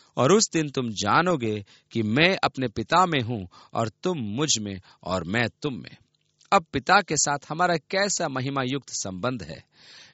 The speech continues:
यीशु पिता में रहता है, हम यीशु में रहते हैं, यीशु हम में रहता है। ये कितना सुंदर है। "जिसके पास मेरी आज्ञाएं हैं और वह उनका पालन करता है, वही मुझसे सच्चा प्रेम करने वाला है।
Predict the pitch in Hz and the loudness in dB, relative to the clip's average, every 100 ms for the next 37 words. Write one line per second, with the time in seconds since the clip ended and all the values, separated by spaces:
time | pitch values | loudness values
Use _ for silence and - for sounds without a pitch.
0 | - 104 135 - 117 113 - 147 160 156 | -4 0 2 2 0 -2 4 4 6 4
1 | 160 156 160 147 170 - _ _ - 110 | 2 0 -4 -4 -8 -14 _ _ -2 0
2 | 120 117 147 - 170 170 170 - 165 170 | 2 2 4 4 4 4 4 2 -4 -4
3 | 165 - - - 110 151 - 120 87 104 | -8 -16 -20 -10 -2 2 2 2 -4 -6
4 | 101 82 71 - 80 76 - - 147 - | -6 -8 -10 -12 -14 -14 -18 -12 -10 -8
5 | 135 90 85 113 117 104 - _ _ _ | -8 -8 -6 -6 -8 -12 -16 _ _ _
6 | _ _ _ _ _ _ _ _ - 135 | _ _ _ _ _ _ _ _ -2 0
7 | - 127 135 143 135 127 131 131 139 143 | 0 0 2 2 2 -2 -4 0 0 0
8 | 135 143 135 135 131 110 _ _ _ _ | 0 0 0 -2 -6 -10 _ _ _ _
9 | - 117 120 131 160 143 147 147 135 135 | -6 -2 0 0 0 -2 -6 -6 -2 2
10 | 170 214 202 151 131 143 135 123 - - | 4 2 0 -2 0 -2 -2 -6 -10 -18
11 | - 104 120 104 113 - 113 - 110 - | -6 -4 -4 -4 -4 -4 -4 -4 -6 -2
12 | 143 - 110 131 117 92 82 82 76 78 | -2 -2 -4 -4 -4 -10 -10 -10 -10 -10
13 | 78 - - | -12 -16 -20